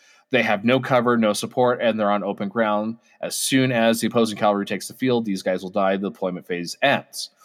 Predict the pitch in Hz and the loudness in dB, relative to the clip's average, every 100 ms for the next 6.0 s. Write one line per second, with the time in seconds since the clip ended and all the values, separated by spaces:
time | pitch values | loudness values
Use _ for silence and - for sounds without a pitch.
0 | - - _ - 165 147 175 254 208 - | -20 -20 _ 0 2 4 4 4 4 0
1 | 110 110 127 - - - 226 240 208 196 | 0 0 -4 -12 -4 2 4 4 4 2
2 | - 220 254 247 - 113 - - - 147 | 2 4 6 4 0 -4 -6 -8 2 4
3 | 135 127 123 _ - 120 147 143 160 - | 6 4 0 _ -8 -4 0 0 0 -2
4 | - 202 123 117 - _ 104 - 135 135 | 2 2 2 -2 -10 _ -12 -2 0 2
5 | 143 151 - 208 214 170 113 98 107 - | 0 -2 -2 2 2 2 0 0 -2 -6